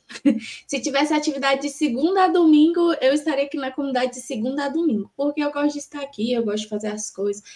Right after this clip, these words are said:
eu gosto de cuidar da casa, eu gosto de participar dos eventos." E aí foi quando a Mônica riu. E aí o Tainan olhou pra mim, "Cara, você nunca pensou em ser comunidade de vida?" Eu falei, "Não,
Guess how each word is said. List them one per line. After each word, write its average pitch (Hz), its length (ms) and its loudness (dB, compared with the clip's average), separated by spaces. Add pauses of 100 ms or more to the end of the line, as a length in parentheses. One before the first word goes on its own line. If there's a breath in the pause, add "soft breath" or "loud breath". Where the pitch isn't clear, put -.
(180 loud breath)
eu 208 80 -2
gosto 214 200 4
de 214 100 0
cuidar 208 260 -4
da 202 140 -8
casa, 202 480 -8 (260 loud breath)
eu 233 100 6
gosto 277 220 4
de - 60 -12
participar 294 400 0
dos 214 160 -4
eventos." 185 580 -4 (340)
E 220 120 6
aí 220 120 8
foi 226 120 0
quando 233 220 -2
a 226 60 2
Mônica 226 360 4
riu. 226 400 4 (420 soft breath)
E 220 100 4
aí 226 160 4
o 220 100 0
Tainan 226 300 2
olhou 220 200 0
pra 233 100 -2
mim, 226 140 0
"Cara, 403 240 -2
você 302 140 -4
nunca 294 180 -4
pensou 320 320 0
em 240 160 2
ser 233 160 -4
comunidade 214 480 4
de 185 80 -14
vida?" 277 240 -4
Eu 254 40 -8
falei, 254 280 -2
"Não, 494 320 -2